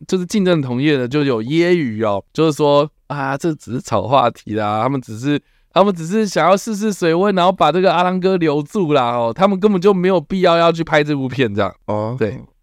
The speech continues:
Speaker 1: 对，所以就是到底《捍卫战士三》有没有要拍？
Speaker 2: 有没有曾经讨论过？
Speaker 1: 官方没有讲嘛，所以也不知道嘛。那可是这个派拉蒙跟阿汤哥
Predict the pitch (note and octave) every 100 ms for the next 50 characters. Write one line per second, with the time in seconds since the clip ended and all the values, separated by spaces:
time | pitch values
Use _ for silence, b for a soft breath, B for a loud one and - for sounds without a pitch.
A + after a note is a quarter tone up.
0 | _ A2+ G2 - D3 C3+ - - G3+ C4+
1 | A3 - _ - D#4 G3+ E3+ C3+ - _
2 | _ - C#4 C4+ G#4+ C#4 A3 A#3 A#3 A#3
3 | - E3+ G3 A3 G3 F3+ F3 F3 F3 A3+
4 | - F#3+ G#3 F#3 F#3+ F#3 G#3 C#3+ - _
5 | - G#3+ G#3+ G#3 F#3 F3 D#3+ A2+ G#2+ F#2
6 | - - F3+ D3+ C#3+ C3+ C#3+ A2 F#2 -
7 | - G#3+ G#3+ - E3 E3+ G#3+ - _ _
8 | _ C4 A3 F#3+ G#3 A#3 G#3 F3 F3+ G3
9 | G3 - F3+ F#3 F#3+ F#3 F3+